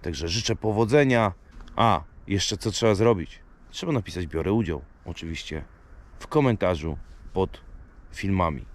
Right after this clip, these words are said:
Wpisując u Imoda pod filmem: „Biorę udział”, u mnie: „Biorę udział” i Robinsona: „Biorę udział”, macie potrójną szansę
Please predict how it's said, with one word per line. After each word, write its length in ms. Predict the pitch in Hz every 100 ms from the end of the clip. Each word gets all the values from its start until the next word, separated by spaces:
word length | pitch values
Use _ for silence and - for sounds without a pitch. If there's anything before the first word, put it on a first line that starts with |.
| -
Wpisując 600 | - 160 170 143 110 - -
u 120 | 175
Imoda 440 | 143 131 113 107
pod 220 | - 113
filmem: 480 | - 147 135 120 104 87
„Biorę 280 | 92 123 143
udział”, 440 | 180 147 127 98 80
u 140 | 120 143
mnie: 400 | 135 110 101 92 _ -
„Biorę 380 | 131 151 156
udział” 420 | 160 143 135 120 101 - - -
i 140 | 151
Robinsona: 720 | 135 107 110 - 107 98 80 - - 87
„Biorę 320 | 135 156 147
udział”, 420 | 131 107 104 90 - - - -
macie 240 | 85 -
potrójną 460 | 87 - 123 110 92
szansę 420 | - 82 - 78